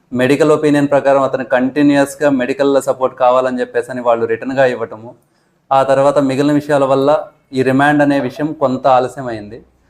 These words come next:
అయినప్పటికీ అల్-, అల్టిమేట్‌గా ఏదైతే న్యాయం ఉందో అది చేయటానికి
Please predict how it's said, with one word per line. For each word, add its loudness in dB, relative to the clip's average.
అయినప్పటికీ 0
అల్-, -2
అల్టిమేట్‌గా 2
ఏదైతే 4
న్యాయం 0
ఉందో -2
అది -4
చేయటానికి -2